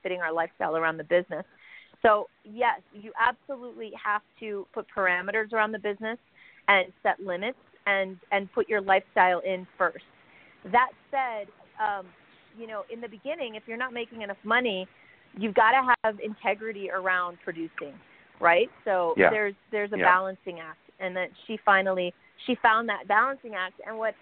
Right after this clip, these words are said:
Speaker 1: what happened naturally, think about it, she spent a year training for the Ironman. So all that Ironman training, which is about,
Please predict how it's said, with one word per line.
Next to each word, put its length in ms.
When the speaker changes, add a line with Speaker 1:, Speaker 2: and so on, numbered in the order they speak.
Speaker 1:
what 120
happened 340
naturally, 720
think 160
about 240
it, 80
she 100
spent 260
a 60
year 180
training 460
for 80
the 100
Ironman. 480
So 200
all 200
that 120
Ironman 460
training, 260
which 160
is 120
about, 260